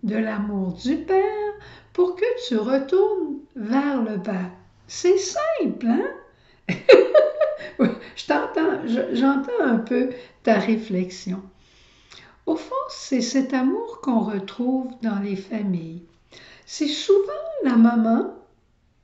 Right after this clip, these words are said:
qui enseigne au bébé à dire «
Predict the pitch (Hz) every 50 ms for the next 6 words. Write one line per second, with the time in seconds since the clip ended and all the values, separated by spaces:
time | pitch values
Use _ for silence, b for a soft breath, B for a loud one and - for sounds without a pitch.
0 | _ - _ _ - - - 269 269 269 285 277 254 - - - 311 339 359 302
1 | 214 185 175 - - 202 202 185 - 196 196 185 165 190 - - 381 - - -
2 | - _ _ _ _ _ _ _ _ _ - 196 214 185 180 208 233 269 311 330
3 | -